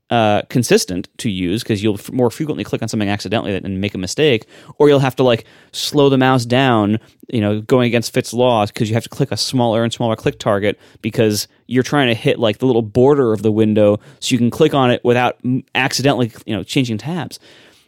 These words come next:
I, I don't know who this design is for, 'cause it seems like it's designed for people who not only don't use web browsers,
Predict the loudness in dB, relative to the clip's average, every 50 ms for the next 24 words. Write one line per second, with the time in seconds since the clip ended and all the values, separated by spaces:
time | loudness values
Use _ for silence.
0 | _ _ _ -20 -20 -14 -4 0 0 0 0 -2 _ -4 -2 -2 2 2 4 4
1 | 4 2 0 0 2 2 4 4 4 4 4 4 2 0 -4 _ _ _ _ _
2 | _ _ _ -8 -2 0 0 2 2 0 0 0 -2 -2 0 0 0 0 0 0
3 | -2 -2 -6 -6 0 2 4 4 4 2 -2 -4 -4 -4 -4 -4 -6 -8 -4 -2
4 | 0 0 2 0 0 -2 -4 -6 -6 -4 -2 0 0 2 0 0 0 -2 -2 0
5 | 2 2 0 0 0 -4 -10 -20 _ _ _ 0 2 4 4 4 4 4 4 2
6 | 2 0 -2 _ _ _ _ _ _ _ _ 2 2 2 2 2 0 0 2 4
7 | 4 2 4 4 2 0 0 0 -2 -4 -6 -6 -10 -12